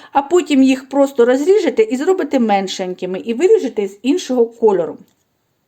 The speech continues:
Прикладаємо цей шаблон до кольорового паперу. Зверніть увагу, я прикладаю дуже акуратно, щоб у мене було мінімум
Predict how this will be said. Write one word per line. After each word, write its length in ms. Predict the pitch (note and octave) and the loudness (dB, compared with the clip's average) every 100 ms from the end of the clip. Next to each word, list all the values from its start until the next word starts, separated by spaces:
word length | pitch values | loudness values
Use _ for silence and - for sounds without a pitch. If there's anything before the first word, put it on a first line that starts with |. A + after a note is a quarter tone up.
| _ _ _ _ _ _ - _ | _ _ _ _ _ _ -20 _
Прикладаємо 760 | C#4+ D4 G4 G4 D4+ G#3 G#3 G#3 | -4 0 0 2 0 0 -4 -6
цей 220 | F4 F4 | -4 -2
шаблон 600 | - B3+ G3 G3 F#3+ F#3+ | 0 0 0 -4 -4 -4
до 240 | B3+ F#4 | 0 0
кольорового 640 | F#4 A3+ A3+ A#3+ D4 C#4 A#3 | 2 2 4 2 0 0 0
паперу. 600 | G#3 - F#3+ F#3 G3+ - _ - - | -2 0 0 0 -2 -8 _ -20 -14
Зверніть 460 | G#3 A#3+ D4 F#4+ - | -4 -2 0 -4 -4
увагу, 560 | C#4 A3 A3 A#3 B3+ - _ - | -2 2 2 2 -2 -8 _ -4
я 200 | A3+ C4 | 0 0
прикладаю 680 | C4+ C#4+ D4 C4+ E4+ E4 B3+ | -2 -2 -2 0 0 0 -2
дуже 300 | A#3+ D4+ B3+ | -4 0 0
акуратно, 600 | B3 A3+ A3+ A#3+ A#3 G3+ | 0 -2 0 0 -2 -4
щоб 200 | A3 G#3+ | -4 -2
у 60 | A#3 | 2
мене 280 | C4 B3+ | 2 2
було 420 | A3 G#3+ A#3 A3+ - | 0 -2 0 0 2
мінімум 800 | A#3+ C4+ A3+ G#3 F#3+ F#3+ F3+ | 2 2 2 -2 -4 -6 -8